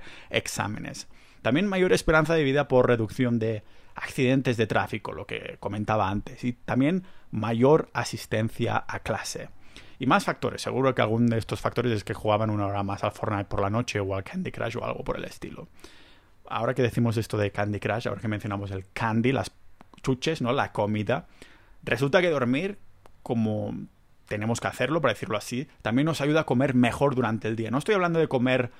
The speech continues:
más o menos, sino de hacerlo de la manera que nuestro cuerpo nos pida.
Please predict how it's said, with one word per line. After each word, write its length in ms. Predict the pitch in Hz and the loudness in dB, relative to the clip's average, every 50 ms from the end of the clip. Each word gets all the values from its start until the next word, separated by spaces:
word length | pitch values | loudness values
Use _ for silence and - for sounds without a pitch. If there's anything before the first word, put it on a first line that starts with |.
| - - - - - - | -20 -20 -20 -20 -12 -4
más 360 | - 120 123 127 131 - - | 2 4 4 4 4 2 0
o 40 | 131 | 0
menos, 300 | 117 127 139 156 170 - | 2 2 2 0 -2 -2
sino 200 | - 143 135 131 | -2 0 2 2
de 80 | 131 123 | 2 2
hacerlo 540 | 113 - - 151 160 165 185 185 185 185 | 0 0 -2 0 0 2 4 4 4 4
de 100 | 170 147 | 4 2
la 160 | 131 131 123 123 | 2 2 4 4
manera 280 | 123 120 127 143 165 | 2 2 0 0 -2
que 120 | - 139 120 | -2 -2 -2
nuestro 460 | 123 127 135 131 - - 131 123 - | 0 0 -2 -2 -4 -4 -6 -6 -4
cuerpo 600 | - - 143 151 147 139 120 110 135 147 151 143 - - - - - - - - - | -4 0 2 4 4 4 2 2 2 2 0 0 -2 -8 -18 -18 -18 -18 -12 -4 -2
nos 220 | 117 113 101 - | 0 0 0 -2
pida. 380 | - - 117 113 107 - - | -4 -2 -2 -2 -2 -4 -6